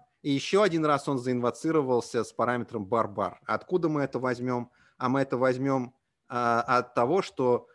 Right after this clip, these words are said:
а, как бы нашу лекцию тестовую мы вот таким вот образом с-, значит, э, собрали, что первый раз это будет бар, второй раз бар-бар. И это будет, а, как бы проверка. То есть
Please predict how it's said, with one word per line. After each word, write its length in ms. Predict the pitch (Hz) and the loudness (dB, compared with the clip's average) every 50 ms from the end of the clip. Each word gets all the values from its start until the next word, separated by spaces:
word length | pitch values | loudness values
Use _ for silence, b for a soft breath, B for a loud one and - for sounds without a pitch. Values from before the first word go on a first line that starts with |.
| b _ | b _
а, 140 | _ - 110 | _ -10 -6
как 160 | - 127 110 | -4 -4 -2
бы 100 | 117 127 | -2 0
нашу 280 | 123 135 127 - - 131 | 0 0 0 0 0 2
лекцию 440 | 123 151 202 208 - - - 135 110 | 2 4 2 2 0 -2 -4 -4 -2
тестовую 540 | - - 135 120 - - - 101 110 107 110 | 0 0 -2 -2 -2 -6 -8 -6 -4 -4 -2
мы 120 | 123 131 | -2 -2
вот 140 | 127 120 - | -2 -2 -2
таким 260 | 123 117 - - 120 | -2 -4 -2 -4 -6
вот 140 | 113 - - | -4 -4 -4
образом 640 | 117 110 110 107 101 104 107 104 104 107 85 - - - _ - | -4 -4 -4 -4 -4 -4 -6 -6 -6 -8 -10 -14 -20 -20 _ -20
с-, 520 | - - - - - - - - - - - 113 107 101 | -20 -20 -20 -20 -20 -20 -20 -20 -20 -20 -20 -20 -20 -18
значит, 400 | 98 101 101 98 - - - 78 71 _ | -16 -14 -14 -14 -14 -14 -16 -18 -14 _
э, 140 | 101 98 92 | -8 -8 -8
собрали, 460 | - - 107 107 101 98 92 - - | -6 -8 -8 -6 -6 -6 -6 -6 -10
что 200 | - - - 95 | -14 -18 -18 -14
первый 300 | - - 107 107 107 110 | -8 -4 -2 -2 0 0
раз 200 | 107 107 104 - | 0 0 -2 -4
это 140 | 104 - - | -8 -12 -10
будет 200 | 95 104 101 98 | -10 -10 -10 -6
бар, 220 | 107 160 190 214 | -2 0 0 0
второй 240 | 208 - - 120 127 | -2 -4 -4 -4 -2
раз 140 | 120 110 104 | -2 -4 -6
бар-бар. 360 | 98 107 101 95 98 - - _ _ | -6 -8 -8 -8 -10 -16 -20 _ _
И 60 | - | -8
это 180 | 190 233 - 202 | -8 -6 -6 -8
будет, 300 | 139 151 151 147 135 - _ b b b b b b b b b b - | -8 -6 -6 -6 -8 -10 _ b b b b b b b b b b -10
а, 420 | 127 113 107 107 107 104 107 101 | -6 -4 -2 -2 0 0 -2 -2
как 140 | - 110 90 | -4 -6 -8
бы 100 | 117 110 | -8 -6
проверка. 640 | - - 117 113 110 104 98 - - - - - _ _ _ _ - | -2 0 0 0 0 0 -2 -6 -10 -18 -20 -20 _ _ _ _ -2
То 80 | - 139 | -2 -2
есть 160 | 131 - | -2 -2